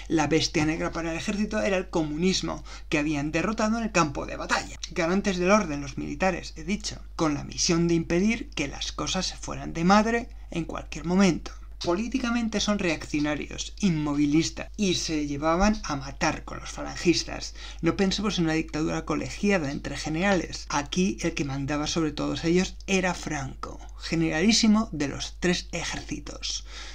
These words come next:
Solo confiaba en una persona desde la guerra, en su lugarteniente y alter ego, el también militar almirante Luis Carrero Blanco. Dos,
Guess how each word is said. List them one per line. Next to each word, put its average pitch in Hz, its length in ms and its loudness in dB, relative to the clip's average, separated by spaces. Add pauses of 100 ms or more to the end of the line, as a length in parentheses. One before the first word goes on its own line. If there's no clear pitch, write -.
Solo 190 440 6
confiaba 170 560 4
en 175 140 2
una 165 240 2
persona 208 400 0
desde 143 340 -2
la 135 160 -8
guerra, - 440 -10 (120)
en 175 220 2
su 156 240 4
lugarteniente 156 1160 2
y 175 140 4
alter 151 340 0
ego, 156 320 -4 (220)
el 160 180 -2
también 156 360 -2
militar 151 520 -2 (220)
almirante 160 920 -2
Luis 175 340 2
Carrero 160 520 -6
Blanco. 151 500 -8 (300)
Dos, - 580 2